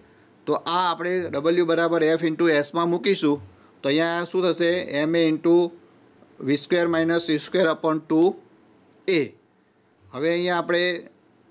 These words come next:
એ અને એ ઉડી જશે. તો અહીંયા શું લખાશે? વન હાફ બે લખાઈ દઈશું into એમ into વી સ્ક્વેર માઇનસ યુ સ્ક્વેર.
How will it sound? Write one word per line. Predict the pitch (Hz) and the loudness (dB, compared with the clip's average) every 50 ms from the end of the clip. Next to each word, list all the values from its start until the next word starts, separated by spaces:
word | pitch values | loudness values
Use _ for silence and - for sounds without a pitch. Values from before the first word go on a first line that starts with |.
| _ _ _ _ _ _ _ _ _ _ _ _ _ - - - - - | _ _ _ _ _ _ _ _ _ _ _ _ _ -20 -20 -20 -14 -6
એ | - 165 165 180 180 170 | -2 0 2 2 2 0
અને | 143 143 151 160 170 | -2 -2 -2 -2 0
એ | 165 139 170 | 0 2 2
ઉડી | 170 170 175 175 180 | 4 4 4 2 2
જશે. | 175 180 170 - 180 175 180 185 165 - _ _ _ - - _ _ _ _ _ _ _ _ - | 2 0 0 0 -2 -2 -2 -4 -6 -10 _ _ _ -20 -20 _ _ _ _ _ _ _ _ -4
તો | 147 | -2
અહીંયા | 147 160 160 | -2 -2 -2
શું | 160 196 175 | 0 0 0
લખાશે? | 170 170 180 165 156 170 170 | 0 0 0 0 0 0 0
વન | 165 147 143 143 147 | 0 0 0 -2 -2
હાફ | 147 160 160 170 170 - - - - _ _ _ _ _ _ | -2 -2 -2 -2 -4 -4 -8 -18 -20 _ _ _ _ _ _
બે | - 127 131 147 | -12 -6 -4 -4
લખાઈ | - _ _ _ _ _ - 170 170 | -4 _ _ _ _ _ -4 0 2
દઈશું | 175 170 165 170 180 180 180 180 - - - - _ _ _ _ _ _ _ _ _ _ _ _ _ _ - | 2 2 2 2 2 0 0 -2 -6 -14 -20 -20 _ _ _ _ _ _ _ _ _ _ _ _ _ _ -8
into | 139 147 147 143 - 175 175 175 175 165 - - - - - - | -6 -4 -4 0 2 2 4 4 2 0 -4 -8 -16 -14 -8 -4
એમ | 156 156 165 170 175 180 175 160 - _ _ _ _ _ _ _ _ _ _ _ _ _ _ - | -2 0 0 0 -2 -4 -8 -12 -14 _ _ _ _ _ _ _ _ _ _ _ _ _ _ -8
into | 139 143 147 156 147 - 170 170 170 170 160 147 | -4 -2 -2 -2 -2 0 2 4 4 4 4 2
વી | 180 147 147 | 2 0 -2
સ્ક્વેર | - - - 170 165 165 165 165 | -2 -4 -2 0 0 0 0 0
માઇનસ | 160 156 151 151 151 156 156 165 - - - - - - _ _ _ _ - - - | 0 -2 0 0 0 0 0 0 -2 -4 -8 -12 -16 -20 _ _ _ _ -20 -12 -6
યુ | 139 135 147 | -2 0 0
સ્ક્વેર. | 147 - - - - - 156 123 107 | 0 -2 -6 -6 -2 0 2 2 0